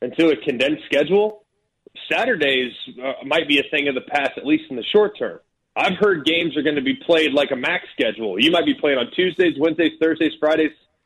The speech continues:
and then, of course, Saturdays. The only day you wouldn't play on, likely, is Sunday. You might have d-, games six days a week.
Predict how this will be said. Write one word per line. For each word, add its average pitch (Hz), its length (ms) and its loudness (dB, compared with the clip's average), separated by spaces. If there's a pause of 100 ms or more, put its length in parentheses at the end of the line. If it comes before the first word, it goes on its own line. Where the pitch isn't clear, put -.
(240)
and 139 140 -2
then, 208 120 2
of 170 100 -2
course, 247 320 2
Saturdays. 113 540 -4
The 147 80 -2
only 175 140 2
day 170 80 0
you 156 220 0
wouldn't 220 300 0
play 127 220 2
on, 131 240 0
likely, 147 500 0 (320)
is 147 80 2 (100)
Sunday. 254 300 0 (120)
You 185 120 2
might 196 220 2
have 143 100 0 (140)
d-, 143 200 -4
games 151 280 0 (120)
six 175 160 -2
days 143 200 0
a 120 40 -4
week. 151 360 0